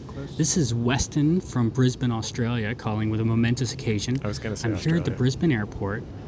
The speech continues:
Speaker 2: about to board a plane for the States to visit my hometown of Baltimore, because a week ago I decided I wanted to do something stupid and I wanted to do something spontaneous,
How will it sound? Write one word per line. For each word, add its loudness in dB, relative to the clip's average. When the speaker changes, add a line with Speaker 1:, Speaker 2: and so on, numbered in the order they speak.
Speaker 2:
about -2
to 2
board 4
a 2
plane 0
for 0
the -2
States -2
to 0
visit 2
my 2
hometown 2
of 0
Baltimore, 0
because 2
a 2
week 2
ago -2
I 0
decided -2
I -2
wanted 0
to -6
do 0
something -4
stupid 0
and -6
I -4
wanted -4
to -6
do -4
something -4
spontaneous, -2